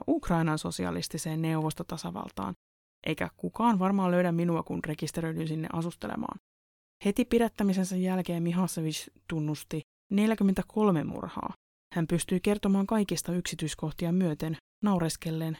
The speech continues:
ja vitsaillen niin uhrien kuin milisienkin kustannuksella. Hän myönsi kuulusteluissa myös, että oli pari kertaa meinannut kuristaa oman vaimonsakin hengiltä,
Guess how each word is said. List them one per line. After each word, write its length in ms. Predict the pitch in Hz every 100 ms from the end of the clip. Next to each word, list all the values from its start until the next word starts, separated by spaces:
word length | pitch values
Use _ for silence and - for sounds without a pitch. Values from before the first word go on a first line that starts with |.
| -
ja 120 | 196
vitsaillen 600 | 190 180 - - - 185 - _
niin 200 | 220 165
uhrien 460 | 170 180 175 170 165
kuin 200 | 196 196
milisienkin 640 | 160 147 143 156 151 160
kustannuksella. 800 | - 147 - - - - 208 208 - _ _ _ _ _ _ _ _
Hän 180 | 190 190
myönsi 300 | 202 226 -
kuulusteluissa 680 | 220 226 202 - 190 180 196
myös, 300 | 202 220 185
että 200 | - 185
oli 120 | 185
pari 260 | - 233 196
kertaa 340 | 180 180 190
meinannut 380 | 196 202 196 190
kuristaa 520 | - 214 185 - 180
oman 220 | 190 202
vaimonsakin 600 | 233 220 165 165 - -
hengiltä, 520 | 156 170 165 156 -